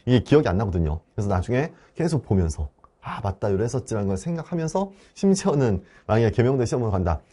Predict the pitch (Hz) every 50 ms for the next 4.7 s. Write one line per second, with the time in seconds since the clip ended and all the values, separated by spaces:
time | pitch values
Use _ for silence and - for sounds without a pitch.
0 | - - _ - - 131 - - - - 117 101 110 135 170 180 165 143 139 127
1 | 107 98 - - 98 113 120 120 123 127 131 123 101 113 104 104 101 98 92 -
2 | - 107 107 104 117 110 104 92 - 92 82 - - - 82 80 - 85 80 76
3 | 76 - _ _ _ _ _ _ _ _ _ _ _ 110 110 104 95 95 95 -
4 | 113 104 95 87 110 104 110 98 - - - 104 85 73